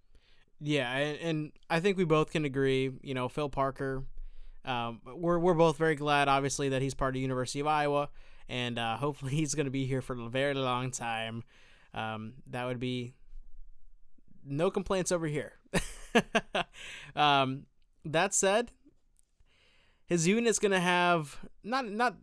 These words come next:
they're not gonna have their hands full with Nebraska. I, I don't, I, I would never say that. This, this Nebraska team is su-, they suck. Um, but, you know, it, it is a, a team where, you know,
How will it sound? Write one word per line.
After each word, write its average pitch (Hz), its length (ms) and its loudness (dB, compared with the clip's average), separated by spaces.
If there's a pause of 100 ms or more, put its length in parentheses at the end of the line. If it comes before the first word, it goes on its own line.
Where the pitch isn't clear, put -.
they're 180 100 0
not 214 80 2
gonna 165 140 0
have 143 80 0
their 127 100 -4
hands 117 380 -6
full 113 180 -10
with 117 100 -10
Nebraska. 113 460 -10
I, 127 240 -4
I - 20 0
don't, 151 400 0
I, 147 60 0
I - 20 2
would 156 120 0
never 151 200 2
say 131 260 0
that. 113 260 -8
This, 143 260 -2
this 170 240 -4
Nebraska 151 380 0
team 131 260 -6
is 117 140 -8
su-, - 280 -6 (220)
they 151 220 -2
suck. - 340 -6 (400)
Um, 147 560 6
but, 170 500 6 (460)
you 170 100 0
know, 151 260 4
it, 151 260 0
it 170 160 6
is 170 180 6
a, 170 80 4
a 165 220 0
team 156 520 -2
where, 143 440 2
you 151 100 -2
know, 131 220 0